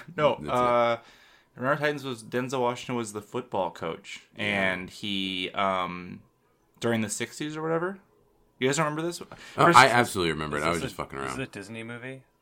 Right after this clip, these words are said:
Speaker 1: Uh, I don't think so.
Speaker 2: Turn
Speaker 1: But
Speaker 2: him down a little more.
Speaker 1: but it's funny because, um, I was w-, at Choose in the cardio gym,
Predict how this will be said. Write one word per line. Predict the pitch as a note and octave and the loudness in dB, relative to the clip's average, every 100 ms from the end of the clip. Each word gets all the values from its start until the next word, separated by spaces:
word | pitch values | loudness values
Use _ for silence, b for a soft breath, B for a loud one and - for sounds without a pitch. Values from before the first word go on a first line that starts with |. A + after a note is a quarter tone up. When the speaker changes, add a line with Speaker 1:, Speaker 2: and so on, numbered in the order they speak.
| _ _ _ _ B B B B - | _ _ _ _ B B B B -10
Speaker 1:
Uh, | - B2+ C3 C3 - | -2 2 4 2 0
I | |
don't | D3+ F3 | -4 -6
think | - C3+ C#3 | -8 -10 -8
so. | E3 D#3+ F3 F#3 F3 b b b - | -6 -4 -4 -6 -12 b b b -4
Speaker 2:
Turn | C#3 | -2
Speaker 1:
But | C3 | 0
Speaker 2:
him | B2 | -2
down | D2+ C#2+ | -10 -14
a | |
little | G#2 - - | -16 -20 -20
more. | C2+ - | -20 -6
Speaker 1:
but | C3+ | -4
it's | C#3 - | -4 -8
funny | - D3+ D#3 C#3+ | -6 -4 -2 -6
because, | B2 B2 A#2+ A2+ G#2+ - - | -8 -4 -4 -4 -8 -12 -8
um, | A2 G#2 G2 F#2+ | -6 -6 -6 -6
I | A2 | -6
was | A2+ G#2 | -6 -6
w-, | G2 - | -12 -8
at | A2+ - | -8 -8
Choose | - - G2+ A#2 D3 F3+ - - | -12 -8 -6 -4 -6 -8 -10 -10
in | A2+ | -8
the | G2+ | -8
cardio | - - G2+ A2 A#2 | -6 0 0 0 -2
gym, | B2+ D3 E3+ F#3 | -4 -6 -8 -12